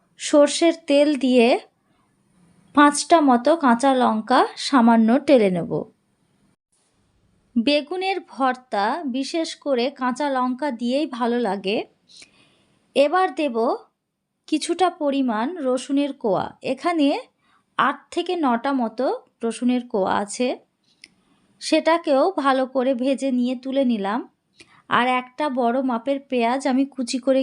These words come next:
কেটে নিয়েছি, এটাকেও আমি সামান্য তেলে নাড়াচাড়া করে নেব। আমি এগুলোকে মচমচে করব না, সামান্য পেঁয়াজের যে কাঁচা গন্ধটা থাকে সেটা চলে গেলেই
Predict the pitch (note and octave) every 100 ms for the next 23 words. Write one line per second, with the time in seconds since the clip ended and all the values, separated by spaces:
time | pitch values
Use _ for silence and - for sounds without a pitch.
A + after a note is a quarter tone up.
0 | C4 B3+ B3 C4+ C4 A3 G#3+ A#3 D#4 -
1 | _ _ _ _ - A#3+ C#4 C#4+ C#4+ F4+
2 | C4+ B3+ - C#4+ A#3+ A#3+ A3+ C#4 - B3
3 | A3 D4+ D#4+ A3 A3 A3 G#3+ A#3 A#3 G#3
4 | F#3+ F3+ - - _ - - - - -
5 | C4 F4 E4+ E4 F4 F#4 F4 C4 C4 C#4+
6 | D4 E4 E4+ D4+ C#4+ C4 G#3+ G#3+ F4 -
7 | - - C#4 D4 D4+ E4 D#4 C4+ C4 C#4+
8 | A#3 D4 C#4 B3 B3 C4 A3+ A#3 A#3 C#4+
9 | C#4+ C#4 A#3+ G#3 A3+ A4+ - - C#4 C#4
10 | E4+ - _ _ _ _ _ _ _ _
11 | - D#4 D#4+ C#4 C4 A#3 F4